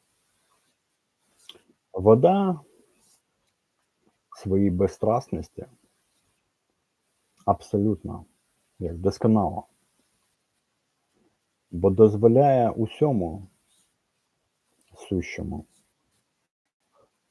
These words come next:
використовувати себе на благо і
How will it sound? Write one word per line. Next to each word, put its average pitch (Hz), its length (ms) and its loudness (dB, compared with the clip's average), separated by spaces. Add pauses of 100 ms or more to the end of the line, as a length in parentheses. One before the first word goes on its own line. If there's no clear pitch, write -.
використовувати 104 1120 4
себе 85 440 -2 (1400)
на 95 120 -2
благо 92 400 0 (1800)
і 101 60 -4